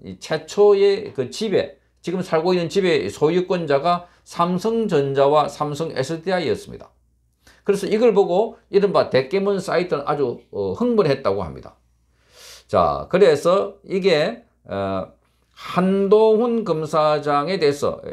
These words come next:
역시 삼성은 만악의 근원이다, 정말, 어, 더럽네요, 이런 말을 했다고 합니다.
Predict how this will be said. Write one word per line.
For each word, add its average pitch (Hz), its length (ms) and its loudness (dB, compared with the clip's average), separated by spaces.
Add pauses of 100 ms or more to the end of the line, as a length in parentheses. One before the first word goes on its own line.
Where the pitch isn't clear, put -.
(140)
역시 170 440 0
삼성은 165 680 -2
만악의 139 540 2
근원이다, 156 720 -4
정말, 170 560 0 (160)
어, - 160 -14
더럽네요, 151 760 2
이런 208 220 4
말을 170 240 0
했다고 139 280 -4
합니다. 80 320 -10